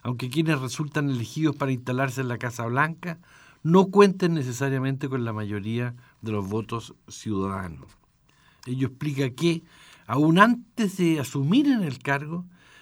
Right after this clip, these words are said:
ya empezaron las protestas callejeras y toda suerte de movilizaciones al momento de revelarse como un xenófobo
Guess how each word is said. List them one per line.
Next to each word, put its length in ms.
ya 140
empezaron 580
las 120
protestas 480
callejeras 840
y 100
toda 260
suerte 380
de 60
movilizaciones 920
al 120
momento 480
de 60
revelarse 560
como 200
un 140
xenófobo 800